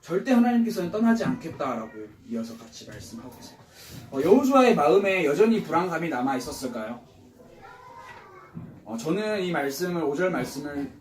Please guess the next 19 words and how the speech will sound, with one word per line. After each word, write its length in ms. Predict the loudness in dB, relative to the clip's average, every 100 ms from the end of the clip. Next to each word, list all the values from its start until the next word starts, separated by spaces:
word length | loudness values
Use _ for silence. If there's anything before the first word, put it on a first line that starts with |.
| -10
읽고 360 | -8 -4 -4
또 120 | -2 -2
읽고 220 | -4 -8
생각하면서, 760 | -6 -6 -4 -6 -6 -4 -6 -8 -16 -4
어, 100 | 2
여호수아의 720 | 6 6 6 2 2 2 0
마음에 480 | 0 -2 0 0 -2
있던 380 | -4 -6 -6 -8
불안감은, 760 | -4 -4 -2 -4 -4 -4 -6 -8 -14 -10
어, 120 | -6
온데간데 600 | -4 0 0 0 0 2
없이 260 | 2 2 -6
사라져 320 | -6 -4 -4
버렸을 360 | -6 -8 -8 -12
것 100 | -16
같다라는 680 | -14 -6 -4 -4 -8 -14
그런 180 | -18 -16
생각이 280 | -12 -12 -14
들었어요. 360 | -18 -18 -18